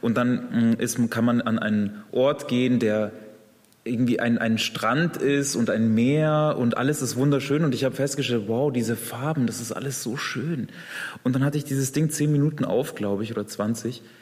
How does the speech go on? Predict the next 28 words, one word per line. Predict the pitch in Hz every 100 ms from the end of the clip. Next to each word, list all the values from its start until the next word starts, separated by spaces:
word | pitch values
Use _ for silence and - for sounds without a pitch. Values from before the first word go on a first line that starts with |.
| -
hab's | - 110 -
runtergenommen | 156 156 113 113 123
und | 120
musste | 123 131 131
mich | 117
erst | 110 -
mal | 113
zwei, | - 113 113 131 147 - - - - -
zwei | - 120 135
Tage | 143 117 131
lang | 123 113 120
davon | 113 123
erholen, | 117 98 117 139 113 139 151 - - -
weil | 117
die | 113
Realität | 120 117 113 117 147 151
so | 123
blass | 98 107 127 -
ist. | - 92 - - - - - - _ - - - - _
Die | -
ist | 139 -
so | 135
blass | 123 139 -
im | 131
Vergleich | 127 117 123 131
zu | 120
dieser | 113 117 104
Welt. | 110 117 -